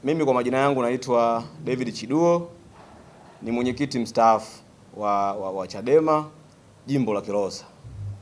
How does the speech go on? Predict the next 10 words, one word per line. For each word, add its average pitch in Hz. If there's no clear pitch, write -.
Nimehudumu 131
katika 110
kipindi 120
cha 104
miaka 107
mitano 120
nikiwa 117
mwenyekiti 123
wa 107
jimbo, 117